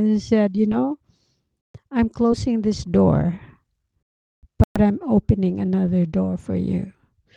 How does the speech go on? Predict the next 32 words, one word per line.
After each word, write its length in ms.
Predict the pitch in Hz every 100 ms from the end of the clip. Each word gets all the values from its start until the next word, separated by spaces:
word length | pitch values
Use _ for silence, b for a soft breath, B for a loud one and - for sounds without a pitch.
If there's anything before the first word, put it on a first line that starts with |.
| b b -
You 280 | 220 240 214
have 600 | 202 226 226 226 226 -
spiritual 840 | - - 226 220 220 - 220 214
goals 540 | 220 208 185 196 202
that 200 | - 185
need, 320 | 196 190 190 381
that 300 | 196 196 -
you 80 | 202
want 240 | 185 190 -
to 80 |
fulfill. 760 | 190 202 175 - 220 190 190 - _ b b b b b b
If 320 | - 220 190
he 300 | - - 233
was 240 | 247 254 247
alive, 840 | 226 214 214 - 185 175 165 170 - _ _ _
you 180 | 214 202
will 160 | 202 196
not 320 | 190 190 190
be 200 | 196 208 196
able 200 | 190 196
to 160 | - 196
fulfill 600 | - 202 180 - 202 185
those 280 | 185 180 -
goals 840 | - 185 180 180 - - - - _ _ _ _ _ _
because 280 | - 196 175
he 100 | 208
wasn't 380 | 185 180 190 190
a 60 | 185
member." 500 | 196 240 226 170 - B B B B B B _
So 260 | - - 233
I 160 | 233
said, 540 | 226 - 226 220 220